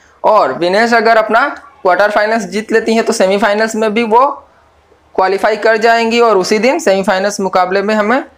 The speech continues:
देखने को मिलेंगी। लेकिन किसी भी कारण से अगर विनेश अपना कोई भी मुकाबला हार जाए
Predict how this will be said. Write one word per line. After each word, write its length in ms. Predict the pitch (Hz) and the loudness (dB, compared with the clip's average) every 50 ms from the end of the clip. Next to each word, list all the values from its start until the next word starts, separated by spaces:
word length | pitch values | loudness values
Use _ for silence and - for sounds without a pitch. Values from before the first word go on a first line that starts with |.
| _ - 180 | _ -2 0
देखने 300 | 196 190 - 196 190 196 | 0 0 0 0 0 0
को 140 | 208 233 | 2 2
मिलेंगी। 520 | 233 220 214 214 208 190 139 127 113 113 139 _ _ - | 2 2 2 0 0 -2 -2 -4 -6 -8 -10 _ _ -4
लेकिन 480 | 165 202 233 226 226 240 247 254 262 262 | 0 0 0 0 -2 -2 -2 -2 -2 -2
किसी 360 | 262 - 202 196 - 220 226 | -2 -4 -4 -2 -2 -2 0
भी 180 | 220 233 247 233 | 0 0 0 0
कारण 380 | 240 208 185 180 180 196 208 | 2 2 2 2 2 2 0
से 200 | 202 - - 151 151 160 156 - - _ - | -2 -2 -2 -2 -2 -4 -6 -12 -18 _ -4
अगर 260 | - 151 151 160 170 | -2 -2 0 0 -2
विनेश 380 | 170 165 170 170 180 190 196 190 | -2 -2 -2 0 0 0 2 0
अपना 220 | 180 175 180 180 | 0 0 0 0
कोई 260 | 170 175 170 175 175 175 | 0 0 0 0 0 0
भी 160 | 165 185 185 | 0 0 0
मुकाबला 400 | 175 165 165 175 165 160 175 175 | 0 0 0 0 0 2 0 0
हार 300 | 170 - 175 165 190 185 | 2 2 2 0 0 0
जाए 300 | 170 190 185 185 180 | 0 0 0 0 0